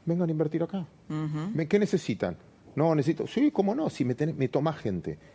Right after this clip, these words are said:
Speaker 1: Si lo que, el, lo único que te da dignidad es, es el empleo. Y toda la gente que llevan a las tomas, les hacen creer que no valen nada, que lo único que sirve es protestar. Entonces,
Speaker 2: Sí, sí,
Speaker 1: repito,
Speaker 2: claro.
Speaker 1: es mucho
Speaker 2: Ahí
Speaker 1: más
Speaker 2: estás
Speaker 1: profundo.
Speaker 2: destruyendo. Ay.
Speaker 1: Bueno, por eso valen los activos lo que valen.
Speaker 2: Ujú.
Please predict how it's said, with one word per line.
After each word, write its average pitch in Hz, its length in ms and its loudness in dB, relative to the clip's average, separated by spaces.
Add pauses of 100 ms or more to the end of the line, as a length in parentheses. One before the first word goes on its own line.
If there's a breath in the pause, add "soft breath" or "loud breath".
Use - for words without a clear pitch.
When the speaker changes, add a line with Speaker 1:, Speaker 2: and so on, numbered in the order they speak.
Speaker 1:
Si 131 160 2
lo 131 100 6
que, 135 200 -2
el, 151 280 4
lo 175 120 6
único 214 260 2
que 131 60 0
te 151 80 4
da 170 60 8
dignidad 147 300 2 (100)
es, - 200 0
es 120 220 -2
el 110 80 2
empleo. 90 360 -2 (880 soft breath)
Y 127 120 0
toda 214 200 6
la 175 100 4
gente 175 220 2
que 139 100 2
llevan 147 260 2
a 139 40 4
las 131 160 0
tomas, 107 360 2
les 117 160 0
hacen 170 200 0
creer 160 220 2
que 151 100 0
no 147 120 0
valen 151 240 0
nada, 196 260 0
que 110 120 -2
lo 117 100 2
único 131 200 2
que 123 80 0
sirve 151 220 2
es 143 60 0
protestar. 120 500 -2 (680 loud breath)
Entonces, 139 380 0
Speaker 2:
Sí, - 120 -8
sí, - 140 -4
Speaker 1:
repito, 147 260 4
Speaker 2:
claro. 131 240 4
Speaker 1:
es 135 120 2
mucho 190 360 2
Speaker 2:
Ahí 113 100 2
Speaker 1:
más 139 80 6
Speaker 2:
estás 180 220 2
Speaker 1:
profundo. 135 300 4
Speaker 2:
destruyendo. 151 540 0
Ay. 135 240 -6
Speaker 1:
Bueno, 127 240 4
por 143 140 4
eso 147 160 2
valen 135 160 4
los 123 160 0
activos 110 320 0
lo 98 80 0
que 87 80 0
valen. 62 200 -2 (460)
Speaker 2:
Ujú. 156 420 -4